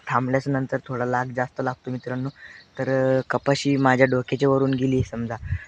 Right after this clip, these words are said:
माझ्या डोक्याच्या वरून गेली, बघू शकता तुम्ही, आणि मला दिसत पण नाही आता. तर दिसत नंतर तर थोडे बोंडाची पण कापूस पण फुटत आहे,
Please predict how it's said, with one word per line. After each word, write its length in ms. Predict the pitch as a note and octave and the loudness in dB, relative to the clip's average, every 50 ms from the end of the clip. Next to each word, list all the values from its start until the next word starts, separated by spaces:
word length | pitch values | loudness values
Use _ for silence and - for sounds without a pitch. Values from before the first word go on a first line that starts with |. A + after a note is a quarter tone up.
| - - - | -16 -10 -6
माझ्या 480 | A#2+ A#2 A#2+ A#2 C3 B2+ B2+ B2+ C3 B2+ | -4 -4 -2 0 0 2 2 4 4 4
डोक्याच्या 440 | B2 A#2 A#2 - - C3 - C3 C3 | 4 2 0 0 -2 -4 0 2 2
वरून 220 | C3 B2+ C3 C3 | 2 2 2 2
गेली, 240 | B2+ A#2+ B2 C3 C3+ | 2 2 2 2 2
बघू 220 | A#2+ B2 B2 A#2 B2 | 2 2 0 0 -2
शकता 280 | - C3 - - - B2 - - | -4 -4 -4 -4 -8 -8 -8 -4
तुम्ही, 180 | B2 B2 C3 B2 | -2 0 0 2
आणि 180 | - A#2+ B2+ B2 | 2 2 2 2
मला 240 | B2 B2 B2 C3 B2+ - | 2 2 2 2 2 2
दिसत 340 | C3 B2 - - - - - | -2 -4 -4 -4 -6 0 2
पण 80 | B2+ A#2+ | 2 2
नाही 120 | B2 B2 A#2+ | 4 4 4
आता. 220 | A#2+ - - B2+ C3 - - - - - - - - - - - - | 2 2 0 -6 -6 -6 -14 -16 -14 -14 -14 -16 -16 -16 -18 -10 -6
तर 140 | A#2+ A#2+ A#2 A2+ A#2 A2+ - - - - - - - - - - - - A2 | -4 -4 -4 -4 -4 -6 -6 -8 -14 -16 -16 -16 -16 -16 -18 -18 -16 -12 -10
दिसत 340 | A2 A2 A#2+ - - B2 | -8 -8 -8 -6 -4 -4
नंतर 360 | B2+ B2+ B2+ B2+ B2 - B2 A#2+ - - | -2 0 -2 -2 0 -2 -4 -2 -2 -4
तर 100 | B2 A#2+ - | -4 -4 -4
थोडे 280 | - C3 B2 A#2+ B2+ B2 A#2 | -4 -2 0 2 2 2 2
बोंडाची 460 | A2 B2 B2 B2 B2 B2+ B2 - - B2 | 2 0 0 2 2 0 0 -2 -4 -4
पण 140 | C3 C3 B2+ | -4 -4 0
कापूस 380 | - B2+ A#2+ - - B2+ - | 2 0 0 0 -2 -6 -2
पण 160 | - C3+ C3+ B2+ - | 2 2 2 2 0
फुटत 280 | - C3 A#2+ B2+ A2+ B2 | -4 -2 0 2 2 2
आहे, 180 | B2 C3+ C3 | 2 2 0